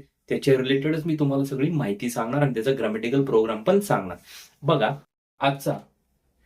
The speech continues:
बघा, तुम्हाला इंग्रजी बोलण्यासाठी काय की शब्दार्थांची गरज असते. मग आता शब्द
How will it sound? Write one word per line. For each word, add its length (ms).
बघा, 180
तुम्हाला 260
इंग्रजी 400
बोलण्यासाठी 560
काय 220
की 140
शब्दार्थांची 680
गरज 300
असते. 260
मग 120
आता 180
शब्द 280